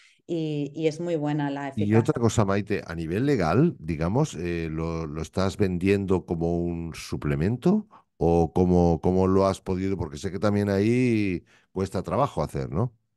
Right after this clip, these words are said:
Speaker 1: Sí, esto es, em, está todo totalmente registrado sanitariamente y todo, porque piensa que el, el extracto de agua de mar como tal tiene lo que llaman food grade.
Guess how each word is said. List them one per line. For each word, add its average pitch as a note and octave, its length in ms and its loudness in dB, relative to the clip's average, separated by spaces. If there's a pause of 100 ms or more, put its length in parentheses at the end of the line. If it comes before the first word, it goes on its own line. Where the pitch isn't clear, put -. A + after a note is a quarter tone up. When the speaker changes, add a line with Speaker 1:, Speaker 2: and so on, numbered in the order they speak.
(380)
Speaker 1:
Sí, G3+ 380 0
esto C4+ 320 0
es, A#3 300 0
em, E3+ 560 -2 (100)
está E3+ 320 -6
todo F3 320 0
totalmente E3 640 -2
registrado D3+ 800 -6
sanitariamente D3+ 1120 -2
y D3+ 120 -4
todo, E3 260 -4
porque E3 280 -6
piensa F3+ 360 -6
que F3+ 260 -6 (340)
el, D#3+ 500 0
el D#3 160 -2
extracto E3+ 460 -6
de G3 80 -2
agua F#3 240 0
de D#3+ 100 -2
mar F3+ 320 -6
como D3 320 -4
tal E3 360 -4
tiene E3+ 240 0
lo E3+ 120 -4
que E3 120 -10
llaman D#3+ 360 -6
food E3+ 240 -6
grade. B2+ 360 -6